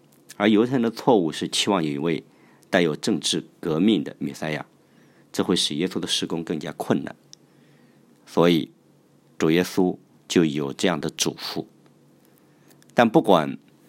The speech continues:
他的用意何在，我们就看到路加就详细地告诉我们，这一位来的，他能触摸你，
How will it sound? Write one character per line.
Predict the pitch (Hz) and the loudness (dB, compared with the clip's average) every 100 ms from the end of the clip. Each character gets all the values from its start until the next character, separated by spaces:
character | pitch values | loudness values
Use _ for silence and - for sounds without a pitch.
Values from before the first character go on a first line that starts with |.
| _ _ - | _ _ -8
他 | - 107 | 0 2
的 | 90 | 4
用 | 98 135 82 | 4 2 2
意 | 82 80 | -2 -4
何 | - 73 | -8 -8
在， | 73 85 - _ _ - | -4 -4 -4 _ _ -2
我 | 76 | 0
们 | 82 | 2
就 | 82 87 73 - _ _ _ - - | 2 2 2 -4 _ _ _ -20 -8
看 | - 87 | -2 0
到 | 76 76 - - _ - - - | 0 -2 -4 -20 _ -8 -6 -4
路 | 95 107 87 | 2 2 2
加 | 92 92 92 - _ _ _ - | -2 -2 -6 -12 _ _ _ -6
就 | 90 80 71 - _ _ _ _ _ | -2 -2 -2 -8 _ _ _ _ _
详 | - - 92 95 | -12 -4 -2 0
细 | - 110 | 0 -2
地 | 78 | -2
告 | - 87 | -2 -2
诉 | - 80 | -2 -12
我 | |
们， | 69 - _ _ | -14 -14 _ _
这 | - 92 | 4 4
一 | 78 | 4
位 | 80 73 | 0 -2
来 | 71 69 73 67 80 | -4 -4 -2 -2 -4
的， | - - _ _ _ _ _ _ _ _ _ _ _ | -6 -8 _ _ _ _ _ _ _ _ _ _ _
他 | - 95 | -4 -2
能 | 82 78 80 | 0 -2 -4
触 | - 90 | 0 0
摸 | 71 80 | -2 -6
你， | 73 | -6